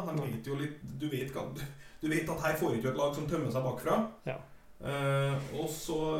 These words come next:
Speaker 1: da, da er de veldig avhengig av at de der skal kan skape noe.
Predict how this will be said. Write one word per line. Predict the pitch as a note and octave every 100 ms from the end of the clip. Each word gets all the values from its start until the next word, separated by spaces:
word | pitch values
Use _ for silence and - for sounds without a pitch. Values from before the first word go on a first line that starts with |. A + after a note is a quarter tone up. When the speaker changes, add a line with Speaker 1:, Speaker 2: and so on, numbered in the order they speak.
| E3 D#3+ -
Speaker 1:
da, | F#3+ G#3
da | G#3
er | -
de | - -
veldig | A#3 F#3 E3
avhengig | - - A#2 A#2+
av | D#3
at | D#3
de | D3 -
der | C#3 C#3+
skal | D3 C#3+
kan | C#3+ C3+
skape | - - C3+ C3 C3+ -
noe. | C3+ C3+ C#3